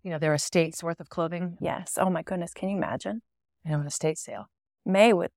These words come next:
Speaker 2: lose her mind. My email is J Speidel, like the watch band. So J S P E I D E L at S A U eight dot org.
Speaker 1: Well, this was awesome. I feel excited to declutter my house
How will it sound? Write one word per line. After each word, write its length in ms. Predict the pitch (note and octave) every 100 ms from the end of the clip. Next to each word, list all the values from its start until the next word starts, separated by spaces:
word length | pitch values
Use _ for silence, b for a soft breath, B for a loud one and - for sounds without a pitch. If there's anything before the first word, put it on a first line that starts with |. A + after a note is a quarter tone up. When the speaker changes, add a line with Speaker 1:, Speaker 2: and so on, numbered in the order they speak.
| _
Speaker 2:
lose 200 | G#3+ A3+
her 180 | A#3 A#3
mind. 320 | A3 - F3 - _ _ _ -
My 360 | A3 G#3 G#3 -
email 400 | A#3 A#3 A3 G#3+
is 340 | G3 F3+ F3+ E3
J 300 | - G#3 G3+
Speidel, 680 | A3 - G#3 G3 F#3 F3+ A3+
like 180 | G#3+ -
the 80 | E3+
watch 320 | D#3 - -
band. 340 | - F3+ G3
So 180 | - F3+
J 360 | E3 G3+ F#3+ G3
S 280 | - G3+ -
P 360 | - G#3+ A#3 C#4 -
E 160 | F#3+ -
I 380 | F#3 F3+ F#3+ G3
D 180 | F#3 F#3 G3
E 120 | -
L 320 | F3 F3+ A3 - _ _ -
at 140 | F#3+ -
S 180 | F#3+ -
A 60 |
U 180 | F#3+ F#3
eight 200 | - - - -
dot 220 | E3+ -
org. 360 | - - - - _ _ _ _ _ _ -
Speaker 1:
Well, 120 | B3+
this 140 | D#4 D#4
was 120 | C#4
awesome. 360 | A3+ G3 E3
I 80 | E3+
feel 340 | G3 A#3+ A#3+ G#3
excited 520 | - - A3 A3+ A3
to 260 | - G3 F#3+ _ _ _ _ _ _ _ _ _
declutter 420 | G3+ G#3 G#3 G3 F3
my 140 | F3
house 440 | F3+ F3+ - -